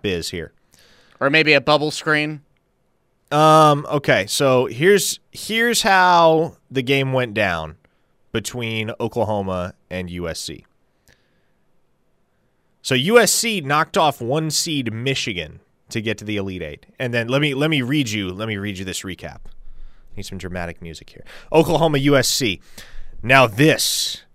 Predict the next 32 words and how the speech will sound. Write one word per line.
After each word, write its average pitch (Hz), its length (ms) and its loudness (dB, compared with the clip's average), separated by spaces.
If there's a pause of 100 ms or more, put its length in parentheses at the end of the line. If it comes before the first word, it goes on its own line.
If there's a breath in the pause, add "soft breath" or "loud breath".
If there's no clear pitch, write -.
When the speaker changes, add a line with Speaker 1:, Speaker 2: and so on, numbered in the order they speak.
(140)
Speaker 1:
is 104 160 -4
an 107 80 -4
Elite 107 280 -2
Eight 113 140 0
matchup 104 440 -6
that - 160 -14
stirs 120 440 0
emotions 127 800 -4 (440)
and 90 180 -6
makes 95 240 -4
for 95 220 -6
high 101 480 0
drama. 80 520 -10 (1200 soft breath)
The 104 120 -6
Sooners' 143 440 2
defensive 117 540 -6
plan 113 400 -2
under 92 200 -6
Venables 104 500 -4
and 95 120 -8
defensive 104 540 -8
coordinator 110 560 -4
Ted 101 320 -6
Roof 113 420 -6 (560 soft breath)
is - 320 -8 (160)
excellent. - 800 -6 (500)
But 101 160 -2
Riley 110 520 4
makes 95 300 -6
his 113 140 -4
own 120 140 -4
adjustments 131 720 -4